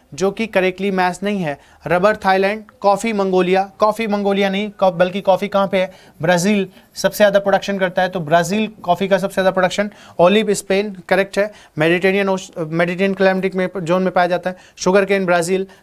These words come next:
correct answer is the B, B is not correctly matched, so correct answer is the B, B is the correct answer of this question, question number forty-nine।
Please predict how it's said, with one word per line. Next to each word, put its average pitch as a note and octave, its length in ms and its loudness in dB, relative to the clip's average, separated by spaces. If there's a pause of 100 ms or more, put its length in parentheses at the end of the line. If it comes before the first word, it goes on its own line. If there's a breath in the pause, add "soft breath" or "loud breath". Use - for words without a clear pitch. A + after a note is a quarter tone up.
correct G3 320 0
answer F#3 340 -2
is E3+ 180 -4
the E3+ 140 2 (100)
B, F#3 80 0 (300)
B F#3 260 2
is F#3 120 -4 (120)
not F#3 200 0
correctly F3+ 280 -2
matched, G3 320 -6
so A3+ 160 0 (340 loud breath)
correct G#3+ 280 2
answer F#3 260 0
is E3 180 -2
the G3+ 140 2
B, D#3+ 280 -2
B F3+ 260 0
is D#3+ 60 -4
the F3 100 0
correct E3+ 220 -4
answer D#3+ 240 -4
of D#3+ 80 0
this D#3+ 140 -2
question, F3 300 0
question E3 260 -4
number D#3+ 160 0
forty-nine। D3 440 -2